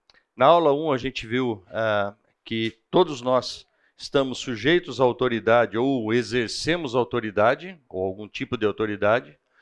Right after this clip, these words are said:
Vimos também, segundo os textos de primeira Pedro dois, treze e quatorze, Romanos treze, um e dois, esse último é o texto de referência para o nosso estudo,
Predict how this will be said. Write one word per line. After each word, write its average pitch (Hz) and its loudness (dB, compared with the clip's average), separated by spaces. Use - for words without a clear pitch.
Vimos 196 -2
também, 165 4
segundo 135 -6
os - -14
textos 135 -2
de 120 -8
primeira 123 -2
Pedro 127 -2
dois, 123 -2
treze 127 -6
e - -16
quatorze, 117 -4
Romanos 113 -6
treze, 123 -4
um 123 -6
e 120 -8
dois, 117 -2
esse 117 -6
último 113 -6
é 107 -2
o 104 -4
texto 117 -4
de 113 -2
referência 120 -2
para - -10
o - -10
nosso 110 -8
estudo, 143 -6